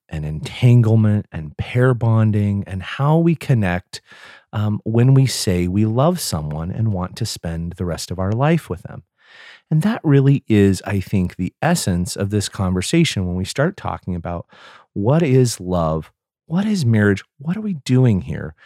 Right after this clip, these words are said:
What we're trying to articulate is that we found someone, and that someone makes us feel something that we want to keep feeling.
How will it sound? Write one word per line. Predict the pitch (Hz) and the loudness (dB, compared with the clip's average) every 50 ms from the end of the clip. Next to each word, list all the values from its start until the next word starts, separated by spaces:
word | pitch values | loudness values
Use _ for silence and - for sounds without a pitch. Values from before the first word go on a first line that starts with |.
| - - - - _ _ | -20 -20 -20 -20 _ _
What | 117 160 | -2 -2
we're | 180 | -2
trying | 156 - - - 180 190 214 240 220 | 0 0 -2 -2 0 0 0 -2 -2
to | 214 - | -2 -2
articulate | 127 123 113 - - 147 139 - - 95 87 82 80 80 - - | -2 -2 -4 -2 -4 -4 -4 -2 -4 -4 -2 -2 -2 -4 -6 -4
is | - 113 107 - | -2 -2 -2 -2
that | 127 - | -4 -2
we | 123 131 | 0 0
found | 123 - - _ - - 147 160 175 185 190 196 185 170 147 | 0 -2 -6 _ -8 -4 0 2 4 4 6 8 8 6 6
someone, | - - - - 80 73 69 69 - - - - - - - - _ _ _ _ _ _ _ _ _ _ _ _ _ _ _ - | 4 -2 -4 -4 -6 -6 -6 -8 -10 -12 -14 -14 -14 -16 -16 -18 _ _ _ _ _ _ _ _ _ _ _ _ _ _ _ 2
and | 143 143 139 135 | 4 6 6 6
that | 143 147 151 - - | 4 2 0 -2 -4
someone | - - - - - 190 196 220 208 165 120 98 92 90 92 101 110 - - | -6 -6 -4 -2 0 2 4 6 6 6 6 4 2 0 -2 -4 -4 -4 -2
makes | 127 131 151 151 143 - - 151 | 2 4 4 2 2 0 -2 -2
us | 135 - - - - _ _ | -2 -2 -4 -8 -14 _ _
feel | - 196 202 226 214 180 | -2 -2 0 0 -2 -4
something | - - - 104 85 76 76 - - 82 87 - 82 98 - _ _ _ _ _ _ - - _ _ _ _ _ | -6 -6 -6 -6 -6 -6 -8 -10 -12 -12 -12 -12 -12 -14 -16 _ _ _ _ _ _ -20 -20 _ _ _ _ _
that | - 127 156 143 143 143 - - _ _ _ _ _ _ _ | -2 0 2 4 4 2 0 -2 _ _ _ _ _ _ _
we | 147 143 | 4 6
want | 139 135 170 196 180 | 6 6 4 2 2
to | - - - | 0 -2 -8
keep | - - 175 - - - | -2 -2 -2 -2 -2 -6
feeling. | - - - 127 113 104 82 76 120 107 104 101 | -14 -4 0 0 2 2 0 -2 -4 -6 -8 -10